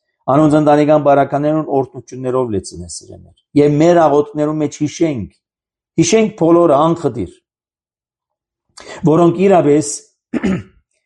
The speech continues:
ի սեր Աստուծո, ինչպես Պողոս առաքյալ կպիտի սե,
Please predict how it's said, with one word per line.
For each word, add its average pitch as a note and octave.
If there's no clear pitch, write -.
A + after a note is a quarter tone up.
ի F#3+
սեր F#3+
Աստուծո, C3
ինչպես D3
Պողոս D3
առաքյալ C3+
կպիտի G#2+
սե, G2